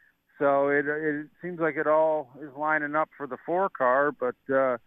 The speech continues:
you know, between Chase Elliott, Kyle Busch, there's a bunch of guys that, uh, in the final, uh, six that haven't clinched their spots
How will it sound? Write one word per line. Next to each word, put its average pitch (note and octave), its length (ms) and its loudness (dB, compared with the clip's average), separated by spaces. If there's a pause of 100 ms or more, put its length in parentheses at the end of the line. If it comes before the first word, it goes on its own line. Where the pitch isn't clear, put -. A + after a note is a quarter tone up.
(520)
you F3 80 -4
know, D#3 200 0
between C#3+ 440 -10
Chase C#3 300 -2
Elliott, D3+ 420 -2
Kyle C3+ 360 0
Busch, C3+ 360 -4
there's D#3 160 -10
a E3 80 -4
bunch D#3 300 -4
of D#3+ 80 -14
guys G#2 300 -2 (100)
that, G#2+ 360 -8
uh, A#2 200 0 (600)
in C#3 200 -6
the B2 80 -6
final, B2 580 -2
uh, A2 420 2 (160)
six D#3 360 2
that C3 120 -2
haven't B2+ 400 -2
clinched C#3 320 -8
their A#2 200 -2
spots C#3 480 0